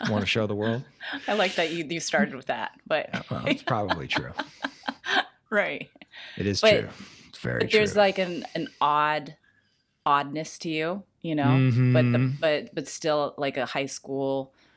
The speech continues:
Speaker 2: you know, the underneath just
Speaker 1: Yeah.
Speaker 2: wants love and attention
Speaker 1: Yeah.
Speaker 2: and, um, is, uh, smart, you know,
Speaker 1: Mm-hmm.
Speaker 2: and then, but, and is okay with herself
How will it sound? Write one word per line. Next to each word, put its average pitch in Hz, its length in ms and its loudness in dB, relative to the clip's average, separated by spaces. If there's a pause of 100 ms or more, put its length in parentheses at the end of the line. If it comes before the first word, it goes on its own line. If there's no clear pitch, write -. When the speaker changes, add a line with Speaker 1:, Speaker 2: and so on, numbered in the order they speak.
(300)
Speaker 2:
you 180 160 -4
know, 143 160 0
the 135 180 -4
underneath 143 340 2
just 113 180 6 (140)
Speaker 1:
Yeah. 98 40 2
Speaker 2:
wants - 200 -2
love 123 180 0
and 139 100 0
attention 135 840 -6
Speaker 1:
Yeah. 95 420 2 (640)
Speaker 2:
and, 160 60 -2
um, 139 640 0 (280)
is, 143 680 0 (500)
uh, 135 460 -4 (200)
smart, 151 640 -2 (260)
you 123 200 4
know, - 160 4
Speaker 1:
Mm-hmm. 110 100 0
Speaker 2:
and 180 200 -2
then, 185 440 0 (960)
but, - 160 0
and 190 140 0
is 175 160 -2
okay 180 600 0
with - 460 -12
herself 135 500 -6